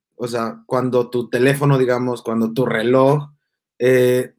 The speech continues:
tiene un defecto que lo, que ya no permite su funcionamiento. O sea, que,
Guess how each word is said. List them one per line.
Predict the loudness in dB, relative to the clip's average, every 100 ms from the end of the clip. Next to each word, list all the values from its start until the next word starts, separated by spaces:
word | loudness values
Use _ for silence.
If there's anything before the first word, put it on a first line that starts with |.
| _
tiene | 0 2 2
un | 0 0
defecto | 2 2 2 -2 0 0 0
que | 0 0 0 -2 -6
lo, | -4 -4 -6
que | -4
ya | -2 -2
no | -2 -2
permite | -2 -2 -2 -6
su | -4 -8
funcionamiento. | -6 -10 -8 -8 -4 -4 -2 -2 -2 -4 -10
O | -10 _ _ _
sea, | -8 -8 -4
que, | -2 0 0 -2 -4 -8